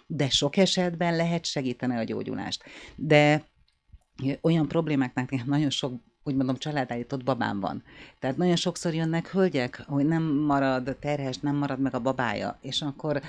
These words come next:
állítás után rövid időn belül sikerül a terhesség. De volt olyan történetem, hogy volt egy hölgy, akinek hosszú évek óta próbálkoztak babával,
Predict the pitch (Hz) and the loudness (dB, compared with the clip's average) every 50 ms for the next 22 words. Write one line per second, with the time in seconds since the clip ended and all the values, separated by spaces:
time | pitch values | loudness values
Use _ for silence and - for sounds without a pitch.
0 | - - - _ - 165 160 165 151 147 139 139 - 135 131 127 - - 151 143 | -14 -20 -16 _ -2 2 2 2 4 2 0 -2 -4 -4 -4 -4 -4 -4 -4 -6
1 | 139 - 147 135 131 131 131 131 135 - - - - - - - - - - - | -6 -4 -4 -2 0 0 0 0 0 -2 -6 -20 -20 -18 -18 -18 -20 -20 -20 -16
2 | - 143 139 143 131 135 127 135 127 - 131 127 123 123 123 123 123 123 123 123 | -8 -2 0 2 2 4 4 2 2 2 0 0 0 0 0 0 0 -2 -2 -4
3 | - - 135 - 143 139 127 123 120 117 - 110 110 113 117 113 - - 131 135 | -4 -6 -6 -6 -6 -4 -2 -2 -2 -2 -4 -6 -4 -4 -4 -4 -4 -2 -2 -2
4 | 139 143 139 151 160 156 - 156 151 147 135 - 185 190 - - 131 127 123 - | -2 0 2 2 2 4 4 4 4 4 4 6 4 4 4 4 0 0 0 0
5 | 123 127 127 - - 143 135 - - - - - - - - 147 143 139 165 - | 0 0 0 0 -2 -4 -4 -6 -8 -16 -18 -18 -10 -2 0 0 2 2 0 -2
6 | - 165 160 156 151 131 - 139 135 - - 151 147 143 135 - - - - 135 | 0 2 2 2 2 0 -2 -4 -6 -4 -2 0 0 0 0 -2 -6 -6 -4 -4
7 | 135 - - - - - 185 190 - - 165 - 151 156 147 147 - 147 143 - | -4 -4 -8 -6 2 4 4 4 4 2 -2 0 0 0 0 0 -2 -2 -2 -2
8 | 139 - - 156 160 165 156 135 - 131 - - - 120 120 - 123 117 120 117 | -2 0 0 2 2 4 2 2 0 -4 -6 -4 -6 -6 -2 -2 -2 -2 -2 -2
9 | 113 113 110 113 110 113 | -2 0 0 2 0 0